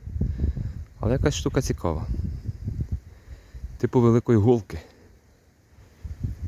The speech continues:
Можливо, якесь знаряддя праця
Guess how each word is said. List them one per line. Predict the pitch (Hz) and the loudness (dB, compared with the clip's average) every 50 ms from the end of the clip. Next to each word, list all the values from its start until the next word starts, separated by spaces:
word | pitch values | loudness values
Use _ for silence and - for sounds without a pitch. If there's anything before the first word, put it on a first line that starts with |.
| - - - - - - - - - - - - - - - - - - - - - - - - - - - - - - - - - - - _ - - - - - - - - - - - | -10 -10 -14 -14 -12 -10 -8 -8 -8 -4 -4 -2 -2 0 0 0 -2 -4 -4 -6 -6 -6 -6 -6 -8 -10 -12 -14 -14 -16 -18 -20 -20 -20 -20 _ -20 -20 -20 -20 -20 -20 -20 -20 -14 -4 0
Можливо, | 95 92 90 101 117 127 131 123 107 - - - - - - _ _ - - - _ _ - | 2 4 6 6 6 8 8 6 6 2 -2 -12 -20 -20 -20 _ _ -20 -20 -20 _ _ -12
якесь | 98 - - 110 | -4 0 0 2
знаряддя | 104 101 95 104 107 98 95 | 4 4 6 6 6 6 4
праця | - 98 104 107 - - 95 | 4 4 4 4 4 2 2